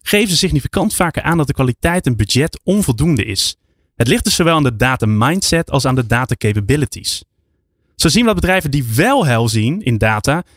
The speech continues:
met name de grotere organisaties zijn. En die vinden dat ze in de afgelopen twee jaar ook steeds beter in zijn geslaagd om succes te boeken met data en met technologie. Daarmee is er min of meer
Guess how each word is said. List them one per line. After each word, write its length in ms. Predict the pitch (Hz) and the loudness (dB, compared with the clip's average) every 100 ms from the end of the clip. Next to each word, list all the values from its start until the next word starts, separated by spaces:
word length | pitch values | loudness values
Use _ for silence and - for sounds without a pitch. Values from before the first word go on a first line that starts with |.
| _ | _
met 160 | - 127 | -4 0
name 240 | 160 190 | 2 2
de 60 | 170 | 0
grotere 440 | 143 180 202 127 | 2 2 2 0
organisaties 580 | 107 101 101 98 95 - | 0 0 0 -2 -2 -2
zijn. 300 | - 92 92 _ _ _ - | -2 -4 -12 _ _ _ -4
En 120 | 120 | 0
die 180 | 160 233 | 2 2
vinden 240 | 190 202 | 2 2
dat 140 | 156 - | 0 0
ze 60 | |
in 60 | 160 | 0
de 60 | |
afgelopen 360 | 123 - 127 - | 0 0 0 0
twee 160 | - 120 | 0 0
jaar 140 | 117 | 0
ook 140 | 120 | -2
steeds 360 | - 180 175 107 | 0 0 0 0
beter 420 | 131 165 - 120 | 0 0 0 0
in 180 | 123 127 | 0 -2
zijn 360 | - 110 113 - _ _ | 0 0 0 -4 _ _
geslaagd 540 | - - 196 190 180 | -2 0 2 0 -2
om 100 | 151 | -2
succes 360 | - - 220 226 | -2 0 0 2
te 100 | 151 | 0
boeken 260 | 110 104 104 | -2 -2 -2
met 140 | 95 | 0
data 460 | 104 98 - 92 _ _ - | -2 -2 -6 -8 _ _ -2
en 140 | 139 | 0
met 120 | 120 | 0
technologie. 640 | 117 - 98 95 92 - _ _ _ _ | -2 -2 -2 -2 -8 -10 _ _ _ _
Daarmee 340 | - 160 226 208 | -2 0 2 0
is 120 | 156 | 2
er 80 | 127 | 2
min 220 | 135 208 | 2 0
of 100 | 190 | 0
meer 200 | 170 | 0